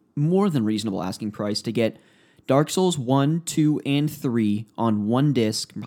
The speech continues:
probably multiple discs, whatever it might be, plus all of the D L C that came out subsequent to their original releases, um,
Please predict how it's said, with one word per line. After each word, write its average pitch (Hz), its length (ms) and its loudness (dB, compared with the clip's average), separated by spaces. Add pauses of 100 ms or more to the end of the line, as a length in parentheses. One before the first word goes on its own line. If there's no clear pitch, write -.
probably 92 180 -8
multiple - 260 -10
discs, - 260 -10
whatever - 280 -8
it - 80 -18
might - 160 -12
be, 104 240 -4 (340)
plus 160 280 0
all 135 260 2
of 127 100 0
the 127 100 0
D 127 200 2
L 113 140 2
C 139 340 -2
that 113 100 -2
came 113 240 -4
out 110 180 -4
subsequent 113 520 -6
to 113 80 -2
their 104 140 -2
original 104 340 -4
releases, 98 560 -6 (400)
um, 98 580 -2